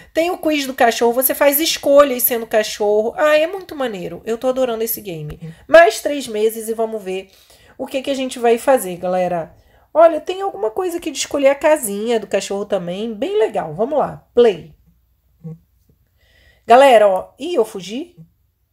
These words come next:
Eu tô vendo o meu pai com outra, é isso? Eu tenho a seguinte opção, ó. É isso mesmo, gente. Eu tô vendo meu pai traindo a minha mãe com outra. Eu tenho a opção de atacar a mulher,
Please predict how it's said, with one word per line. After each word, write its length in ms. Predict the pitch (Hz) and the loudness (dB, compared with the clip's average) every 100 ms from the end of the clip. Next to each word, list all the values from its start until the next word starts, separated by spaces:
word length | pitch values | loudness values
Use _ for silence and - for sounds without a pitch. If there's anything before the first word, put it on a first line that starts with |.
| _ _ - | _ _ -2
Eu 140 | 302 | -2
tô 200 | 294 370 | 0 0
vendo 360 | 277 254 277 320 | 2 2 0 -2
o 20 | |
meu 220 | 302 254 | -2 -2
pai 260 | 220 180 220 | 0 -2 -2
com 240 | 240 175 | -6 -6
outra, 280 | 185 220 180 | -6 -6 -8
é 40 | |
isso? 480 | 196 381 - - 170 _ _ _ _ _ _ _ _ _ - | -10 -12 -14 -18 -20 _ _ _ _ _ _ _ _ _ -8
Eu 140 | - | -4
tenho 220 | - 392 | 0 0
a 40 | 415 | 0
seguinte 380 | 359 339 415 494 | -2 -2 2 2
opção, 500 | 508 - 247 190 175 | 2 0 2 2 0
ó. 220 | 160 - _ _ | -6 -10 _ _
É 160 | - 302 | 8 8
isso 300 | 320 508 - 605 | 8 4 2 2
mesmo, 480 | 277 605 523 285 254 | 4 4 2 0 -6
gente. 640 | 196 185 165 156 - - _ _ _ _ | -8 -10 -12 -14 -16 -18 _ _ _ _
Eu 160 | 247 302 | 0 0
tô 220 | 349 381 | 0 -2
vendo 240 | 302 285 | 0 -2
meu 180 | 302 311 | 2 0
pai 360 | 320 - 220 240 | 2 2 4 2
traindo 420 | 262 240 226 262 | -2 -4 -2 -2
a 40 | |
minha 200 | 254 254 | -2 -2
mãe 260 | 226 196 208 | -4 -6 -8
com 220 | 220 254 | -4 -2
outra. 560 | 226 180 180 175 156 - _ - | -2 -4 -8 -12 -12 -14 _ -2
Eu 140 | 220 | 0
tenho 220 | 277 277 | 2 4
a 40 | 269 | 4
opção 320 | 269 - 202 | 2 -4 0
de 120 | 233 | 0
atacar 460 | 247 269 262 269 294 | 0 0 2 2 2
a 20 | |
mulher, 560 | 349 254 185 185 - | 0 -2 0 -2 -6